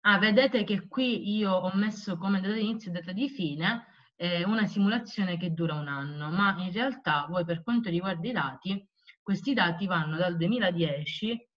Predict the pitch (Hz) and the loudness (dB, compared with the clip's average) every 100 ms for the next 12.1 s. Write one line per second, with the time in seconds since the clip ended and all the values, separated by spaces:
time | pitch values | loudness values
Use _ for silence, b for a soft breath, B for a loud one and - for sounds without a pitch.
0 | _ - - 190 190 226 214 190 170 170 | _ -18 -4 0 0 0 2 2 2 4
1 | 170 170 180 170 165 165 170 156 147 139 | 4 4 0 0 2 2 0 -2 -6 -8
2 | 143 135 - - 156 156 - - 151 120 | -8 -10 -12 -8 -8 -8 -14 -12 -12 -14
3 | - - 170 170 170 _ _ _ - 202 | -20 -4 -4 -4 -8 _ _ _ -2 0
4 | 180 170 165 175 185 202 - 170 165 156 | 2 0 0 -2 0 0 0 0 0 -2
5 | 180 180 170 - 170 143 139 151 208 320 | -2 -2 -4 -10 -8 -6 -6 -2 0 -2
6 | - _ _ _ b b b _ - 190 | -6 _ _ _ b b b _ 0 0
7 | 185 185 214 247 247 294 - 226 202 202 | 2 2 2 2 0 -2 -2 0 0 0
8 | 202 196 226 220 - 185 180 170 226 202 | -2 0 0 0 0 -2 -2 -2 0 0
9 | 175 170 - 175 165 160 147 156 185 240 | 0 -6 -10 -6 -2 0 -2 0 0 0
10 | 202 180 175 170 165 190 190 175 160 180 | 0 -2 -2 0 0 2 0 0 0 0
11 | 175 165 170 165 160 147 139 135 139 196 | -2 -2 0 -2 -2 -6 -6 -6 -4 -2
12 | 262 | -4